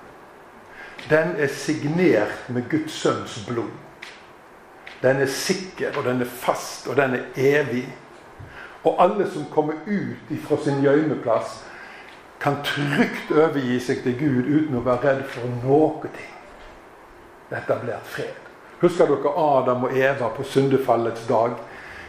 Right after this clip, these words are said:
De tok frukta, og så åt de.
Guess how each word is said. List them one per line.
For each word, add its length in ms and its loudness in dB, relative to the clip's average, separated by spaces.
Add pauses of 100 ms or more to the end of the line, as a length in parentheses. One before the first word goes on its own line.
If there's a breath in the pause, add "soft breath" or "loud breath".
(120 loud breath)
De 160 -2
tok 400 0 (600)
frukta, 520 2
og 160 -2
så 140 2 (100)
åt 400 4
de. 140 2